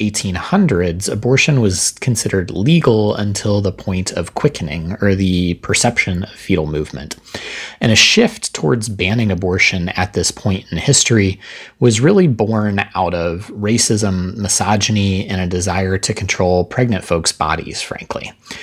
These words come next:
We saw this shift kind of begin in the mid eighteen hundreds, where Black midwives and healers, frankly, were condemned for performing abortions and condemned for participating in the care of pregnant people.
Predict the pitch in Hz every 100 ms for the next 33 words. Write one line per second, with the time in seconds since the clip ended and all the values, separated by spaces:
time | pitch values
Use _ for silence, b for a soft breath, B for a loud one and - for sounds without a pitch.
0 | B - 101 160 180 139 - - 113 -
1 | - 117 90 85 85 107 117 101 92 92
2 | 87 76 - - 85 - 127 135 131 127
3 | - - - 87 87 101 92 127 - 113
4 | 98 92 85 80 - 113 110 98 92 -
5 | - - 95 87 98 92 87 92 87 -
6 | 87 82 85 87 87 - 82 - - 92
7 | 85 80 85 82 85 82 82 - B B
8 | B B 104 101 92 87 87 - _ -
9 | 95 98 98 101 - 98 92 - 139 -
10 | 117 107 95 - 101 90 107 92 90 -
11 | 170 - 87 - -